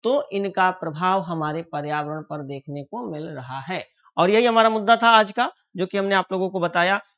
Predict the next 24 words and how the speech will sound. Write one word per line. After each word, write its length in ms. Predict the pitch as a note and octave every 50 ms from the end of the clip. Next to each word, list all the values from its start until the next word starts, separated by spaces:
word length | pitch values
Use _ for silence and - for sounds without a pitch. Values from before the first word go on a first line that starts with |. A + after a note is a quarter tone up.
| _ -
एक 180 | F#3 G3+ -
चीज 140 | - G#3+ G3+
मैं 140 | G3+ G3+ G3+
आप 220 | G3 G3+ G3+ G3 - G3+
लोगों 200 | G3 F#3+ F#3+ F#3+
को 120 | - G3+
अंत 180 | G3 G3 F#3 G3+
में 120 | F#3+ F#3+
और 260 | - - - F#3 G3+
बताता 340 | G3+ G3 F#3 F#3+ F#3 F#3+ G3
चलूं 260 | F#3 F#3+ F#3 G3 G#3 - _ _ _ _ _ _ _ -
कि 220 | G3+ A3+ B3 B3
हमारे 400 | G3 D#3+ F3+ F#3+ G3 G3 G3 G#3
यहाँ 300 | G#3 G3 F#3+ G#3 G#3 F3+
ग्रैंड 340 | E3 E3+ F#3+ G3 G3+ G3+ F#3+
मास्टर 380 | F#3+ F#3 F#3 - - F#3+ F#3+
थ्री 220 | F3 - - F#3 F#3
सिक्सटी 400 | F3+ - F3+ - - - G3 F#3+
की 160 | E3 F#3 F3+
टीम 320 | - _ - F3+ F#3 F#3
के 140 | F3 F3+ F3+
द्वारा 380 | D#3+ E3 F#3 F3+ E3+ F3 E3+ F3+ - - _ _ _ _ D#3
बहुत 460 | C#3+ D#3 G#3+ A3+ A3 B3+ C4+ C4 C4
ही 300 | C4 G3 G#3 B3 B3+ B3+